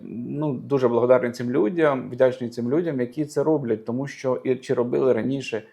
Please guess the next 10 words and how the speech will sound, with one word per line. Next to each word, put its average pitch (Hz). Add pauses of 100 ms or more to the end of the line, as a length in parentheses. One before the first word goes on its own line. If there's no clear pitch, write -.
(320)
Тому 147
що 143
людина 160
від 143
цього 165
тільки 165
наповнюється 143
більш 131 (280)
теплим, 156
добрим, 135